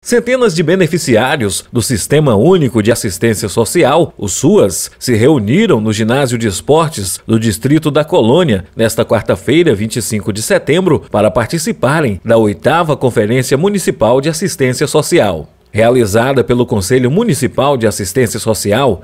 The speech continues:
em parceria com a Prefeitura de Eunápolis, por meio da Secretaria de Assistência Social, o evento este ano discutiu o tema Assistência Social,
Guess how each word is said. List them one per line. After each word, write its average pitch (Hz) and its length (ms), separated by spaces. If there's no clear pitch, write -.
em 110 100
parceria 117 540
com 123 100
a 113 80
Prefeitura 107 560
de 104 120
Eunápolis, 139 840
por 98 220
meio 131 280
da 117 140
Secretaria 120 640
de 113 80
Assistência 104 560
Social, 135 640
o 120 100
evento 107 380
este 131 220
ano 180 360
discutiu 139 520
o 190 40
tema 110 540
Assistência 180 720
Social, 104 680